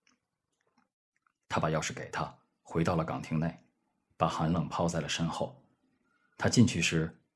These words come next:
里面的警察正在交头接耳。见他进来，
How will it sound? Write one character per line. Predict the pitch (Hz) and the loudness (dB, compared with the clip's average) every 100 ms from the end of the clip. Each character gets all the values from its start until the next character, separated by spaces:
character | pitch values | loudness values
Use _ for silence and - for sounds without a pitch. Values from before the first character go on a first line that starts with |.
| _ _ | _ _
里 | 87 | 2
面 | 80 82 | 2 2
的 | |
警 | 85 78 | 0 -2
察 | 73 | -4
正 | 85 | -4
在 | 85 80 | -2 -2
交 | 90 | -2
头 | 85 80 | -2 -2
接 | 80 73 | -2 -4
耳。 | 60 - - _ _ _ _ _ | -4 -8 -18 _ _ _ _ _
见 | - 87 | 0 2
他 | 85 | 2
进 | 87 90 | 4 2
来， | 76 65 | 2 -4